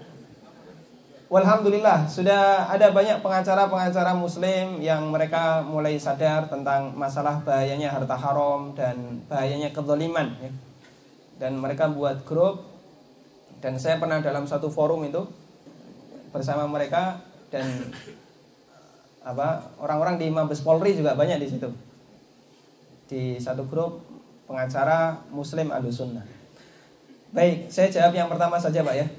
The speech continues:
Untuk yang kedua ini rahasia di balik panggung. Nanti barangkali kita bisa sambung di pertemuan yang lain, insya Allah. Jadi, wewenang pemerintah seperti tadi,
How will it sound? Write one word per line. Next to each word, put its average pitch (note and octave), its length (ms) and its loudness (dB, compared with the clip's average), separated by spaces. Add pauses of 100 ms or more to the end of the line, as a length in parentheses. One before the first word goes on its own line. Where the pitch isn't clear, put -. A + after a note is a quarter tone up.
(420)
Untuk D3 240 -4
yang D3+ 160 -2
kedua D3 240 -4
ini D#3 320 -4 (160)
rahasia C#3 400 0
di C#3 160 -4
balik C3 240 -2
panggung. C3 400 -4 (1900)
Nanti D3+ 240 -4
barangkali D3 480 0
kita D#3 160 0
bisa C3+ 480 0
sambung D3 400 -4
di C#3 160 -6
pertemuan C3+ 400 -4
yang C3 160 -6
lain, C3+ 240 -4
insya B2 240 -4
Allah. C#3 160 -2 (720)
Jadi, F3+ 480 -2 (420)
wewenang G3 460 2
pemerintah F3+ 800 4 (400)
seperti D#3+ 240 -4
tadi, D#3 280 0